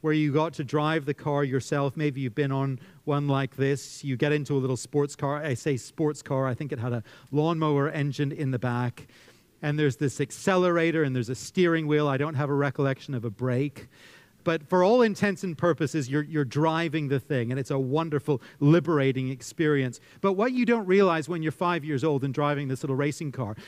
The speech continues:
is that there is a metal ridge running all the way along the track in between your wheels, and your wheels cannot cross it. You cannot deviate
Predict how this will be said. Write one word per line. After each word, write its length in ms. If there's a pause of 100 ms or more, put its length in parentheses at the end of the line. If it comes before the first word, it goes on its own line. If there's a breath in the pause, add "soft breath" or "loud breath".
(100)
is 160
that 120
there 160
is 120
a 260
metal 540
ridge 560
running 480 (100)
all 240
the 100
way 180
along 340
the 80
track 760 (260 loud breath)
in 160
between 420
your 180
wheels, 520
and 180
your 160
wheels 420
cannot 460
cross 400
it. 160 (220 loud breath)
You 160
cannot 680
deviate 640